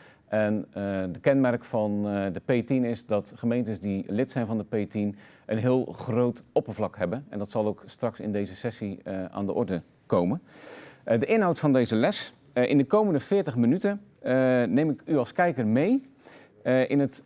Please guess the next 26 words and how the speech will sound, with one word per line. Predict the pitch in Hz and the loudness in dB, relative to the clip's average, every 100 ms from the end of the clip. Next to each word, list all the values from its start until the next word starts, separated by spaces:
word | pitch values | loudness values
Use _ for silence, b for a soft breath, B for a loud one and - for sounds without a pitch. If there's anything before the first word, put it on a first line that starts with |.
| - | -4
ehm, | 127 123 120 113 110 - _ _ - | 0 2 2 0 -2 -6 _ _ -2
in, | 120 120 - | 0 0 2
in | 131 | 0
het | 123 | 0
sociaal | 127 - 156 131 | -2 0 2 2
domein | 113 135 160 | 2 2 0
als | 135 | -4
het | 120 | -6
gaat | - 131 | -2 -2
om | - 120 | 2 2
de | 107 | 4
decentralisaties. | 143 147 123 127 120 107 139 101 - 73 - _ _ B B B B | 2 2 0 0 0 2 0 0 -4 -12 -14 _ _ B B B B
En | - 131 | 0 2
ik | |
wil | 131 | 2
het | 143 | 0
daar | 147 135 | 2 0
vooral | 123 170 170 | 0 0 2
hebben | 175 170 | 0 2
over | 139 123 127 120 - | 0 2 0 -2 -2
een | 120 117 | 0 2
drietal | 107 165 147 107 | 2 2 2 0
zaken. | 135 156 156 | 0 -2 -2
Dat | 127 117 | -2 -2
is, | 110 - - | -6 -8 -4
eh, | 107 | 0